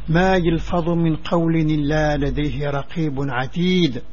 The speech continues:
مستطفن الملايك أين كني خدم غفو يفوس تزرماض كل ورشد ينطق غرس عساسي هقام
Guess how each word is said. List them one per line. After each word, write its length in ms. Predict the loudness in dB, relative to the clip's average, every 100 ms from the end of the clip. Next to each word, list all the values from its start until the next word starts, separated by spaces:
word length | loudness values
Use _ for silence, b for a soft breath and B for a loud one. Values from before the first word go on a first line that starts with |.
| -10 -10 -10 -10 -10 -10 -10 -10 -10 -10 -10 -10 -8 -10 -10 -10 -10 -10 -10 -10 -10 -6 0
مستطفن 640 | 2 2 0 0 2 4
الملايك 880 | 4 4 4 4 4 2 0 -6 -8 -8 -10 -10 -10 -10 -8 0
أين 280 | 4 4 2
كني 640 | 0 2 2 4 2 0
خدم 640 | -4 -4 2 4 4 2 -4 -8 -8 -8 -8 -10 -4
غفو 320 | -2 -2 0 0
يفوس 420 | 0 -2 -4 -2
تزرماض 560 | -2 0 2 2 0 -4 -8 -10 -10 -10 -8 -8 -10 -8 0
كل 360 | 4 4 6
ورشد 560 | 6 6 4 0 0 2
ينطق 640 | 0 0 -2 -4 -8 -8 -10 -10 -8 -10 -8 -6
غرس 400 | 0 2 2 0
عساسي 520 | 0 0 -2 0 0
هقام 500 | 0 0 0 0 -2